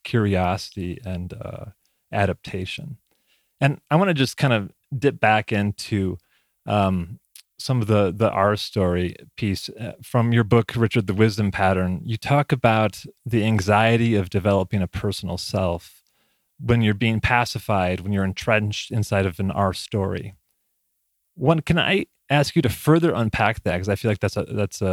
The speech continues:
a very potent idea. And then after that, how can a person wrestle with the development of personal self within groups of belonging, within the Our Story?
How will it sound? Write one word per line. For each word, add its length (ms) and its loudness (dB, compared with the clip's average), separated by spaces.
a 40 -2
very 220 0
potent 580 0
idea. 720 2
And 200 2
then 360 2
after 260 4
that, 180 6
how 100 4
can 160 0
a 60 2
person 480 2
wrestle 420 2
with 340 -4
the 160 -2
development 540 2
of 100 -4
personal 380 -2
self 600 -2
within 400 2
groups 320 2
of 100 0
belonging, 600 -2
within 380 2
the 120 0
Our 220 -6
Story? 560 -14